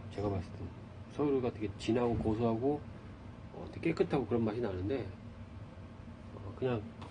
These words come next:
이게 싸기 때문에. 어, 그리고 또 어떤 겉포장의 예술적 가치가 좀 있어요. 이렇게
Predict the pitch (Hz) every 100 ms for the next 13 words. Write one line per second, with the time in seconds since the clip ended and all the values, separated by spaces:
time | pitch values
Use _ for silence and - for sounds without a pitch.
0 | - - 107 98 - - - - - -
1 | 117 117 135 151 - 117 98 95 - -
2 | - - - - 135 131 98 - - -
3 | 147 101 - - - - - - - -
4 | - - - 104 107 123 107 - 113 -
5 | 185 185 165 120 117 120 - 143 - -
6 | 139 131 104 101 - 113 101 -